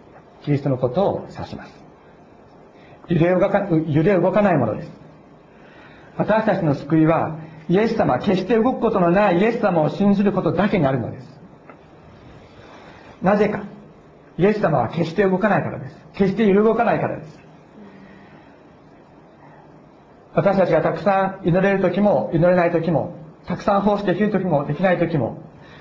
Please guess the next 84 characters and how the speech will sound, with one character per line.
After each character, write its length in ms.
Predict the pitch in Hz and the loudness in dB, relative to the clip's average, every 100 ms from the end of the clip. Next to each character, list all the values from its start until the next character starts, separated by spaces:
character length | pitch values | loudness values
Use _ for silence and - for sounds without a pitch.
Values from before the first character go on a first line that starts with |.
| - - 180 | -20 -8 -4
一 120 | 151 | 2
生 140 | 208 | 2
懸 160 | 208 208 | 4 2
命 100 | 185 | 2
伝 180 | 180 180 | 2 2
道 140 | 196 | 2
で 120 | 185 | 2
き 40 | 214 | 2
る 100 | 190 | 0
時 200 | 185 202 | 0 0
も、 100 | 165 | 0
伝 220 | 180 185 | 0 2
道 100 | 190 | 0
で 80 | 185 | 2
き 80 | |
な 100 | 202 | 0
い 60 | 190 | 0
時 200 | 160 156 | 0 0
も、 200 | 110 - - - - - 170 | -2 -6 -16 -20 -20 -14 -6
イ 80 | |
エ 60 | 151 | -4
ス 40 | |
様 180 | 147 123 | -4 -2
は 280 | 135 156 - - - - | 0 -2 -6 -20 -16 -2
変 80 | 139 | 0
わ 80 | |
ら 80 | 151 | 2
な 120 | 165 | 2
い 40 | 156 | 0
の 120 | 113 | -2
で 80 | - | -8
す。 120 | - - - - - - - | -16 -20 -20 -20 -20 -12 -2
イ 100 | 196 | 0
エ 60 | |
ス 60 | 196 | 2
様 160 | 202 185 | 2 2
の 100 | 170 | 2
私 200 | 214 202 | 2 0
た 120 | 190 | 0
ち 120 | 190 | 0
に 80 | 165 | 0
対 220 | 180 202 | 0 0
す 80 | 220 | 0
る 280 | 175 160 - | -2 -2 -4
愛 200 | 190 214 | 0 2
は 120 | 151 | 2
決 160 | - 185 | 0 0
し 80 | 240 | 0
て 80 | |
変 80 | 226 | 0
わ 100 | 220 | 2
ら 100 | 233 | 2
な 120 | 233 | 2
い 40 | 196 | 0
の 140 | 104 | -4
で 80 | - | -8
す。 140 | - - - - - - - - - - - - - - - - - - - | -16 -20 -20 -20 -20 -20 -20 -20 -20 -20 -20 -20 -20 -20 -20 -20 -20 -20 -8
た 120 | - - | -2 2
と 100 | 220 | 2
え 60 | |
私 240 | 208 226 220 | 2 2 0
た 100 | 190 | 0
ち 80 | |
が 100 | 170 | 0
失 200 | - - | -2 -2
敗 180 | 190 185 | 0 0
し、 300 | 185 185 156 - - - - | 0 -2 -4 -10 -18 -20 -20
罪 180 | - 185 | -8 0
の 120 | 175 | 2
中 240 | 165 214 185 | 2 2 0
に 100 | 165 | 0
倒 160 | 170 | 0
れ 80 | 185 | 2
る 80 | 185 | 2
こ 120 | 190 | 2
と 80 | 202 | 2
が 100 | 185 | 0
あ 60 | 202 | 0
っ 40 | |
た 80 | 214 | 0
と 100 | 208 | 0
し 80 | 226 | 2
て 100 | 254 | 2
も、 400 | 214 120 143 | 2 0 -4